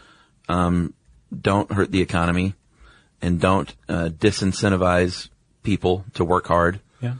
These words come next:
Speaker 1: Um, like you said, in the fifties and sixties, it was ninety percent, and the economy and the stock market were booming back then.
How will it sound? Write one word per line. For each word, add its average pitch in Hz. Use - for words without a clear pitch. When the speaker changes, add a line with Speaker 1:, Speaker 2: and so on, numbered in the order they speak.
Speaker 1:
Um, 87
like -
you 92
said, 107
in 87
the 87
fifties 90
and 92
sixties, 90
it 92
was 85
ninety 95
percent, 98
and 85
the 90
economy 95
and 92
the 92
stock 98
market -
were 85
booming 90
back 82
then. 82